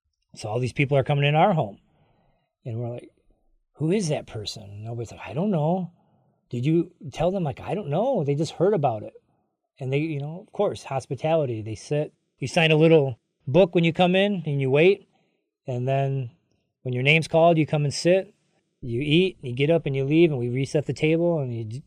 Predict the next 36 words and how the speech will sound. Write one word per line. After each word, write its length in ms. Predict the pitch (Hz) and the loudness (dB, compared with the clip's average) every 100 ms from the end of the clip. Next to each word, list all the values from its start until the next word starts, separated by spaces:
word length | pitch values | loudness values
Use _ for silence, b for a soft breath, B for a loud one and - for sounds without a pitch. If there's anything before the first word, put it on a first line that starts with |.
| _ | _
you 160 | - 143 | -4 0
just 160 | 170 - | 0 0
keep 160 | 196 | 0
doing 220 | 147 185 | 4 4
this 220 | 170 135 139 | 4 2 -2
until 480 | 127 151 139 127 - _ _ _ _ _ _ _ _ - | -2 2 4 2 -2 _ _ _ _ _ _ _ _ -6
you're 120 | 131 | -2
done. 360 | 120 123 101 - _ _ _ _ _ _ _ | 2 0 -2 -20 _ _ _ _ _ _ _
And 100 | 131 | -10
sometimes 380 | - 147 165 147 | -2 0 0 2
we'd 100 | 156 | 2
have 120 | 147 | 2
people 200 | 156 139 | 0 -2
show 180 | 123 156 | 0 0
up 100 | 143 | 0
at 100 | 123 | -2
midnight, 380 | 127 139 127 120 | -2 -2 -4 -6
one 160 | 127 | -6
in 80 | 127 | -4
the 40 | 123 | -4
morning, 380 | 120 120 139 - _ _ _ _ _ _ - | -4 -6 -12 -20 _ _ _ _ _ _ -8
and 100 | 123 | -2
you 80 | |
don't 200 | 131 147 | 0 -2
refuse 440 | 135 127 143 135 123 | -2 -6 -4 -4 -6
them. 260 | 120 208 _ _ _ _ _ _ - | -10 -18 _ _ _ _ _ _ -18
You 100 | 120 | -16
say, 300 | - 117 123 _ _ _ _ _ _ _ _ | -12 -12 -12 _ _ _ _ _ _ _ _
"You're 200 | 135 147 | -6 -6
a 80 | 147 | -4
little 160 | 160 196 | 2 6
bit 100 | 226 | 8
later 260 | 247 262 | 8 10
than 140 | 190 175 | 8 8
everybody, 440 | 170 160 170 196 | 6 6 6 6
but 360 | 185 147 139 | 6 2 0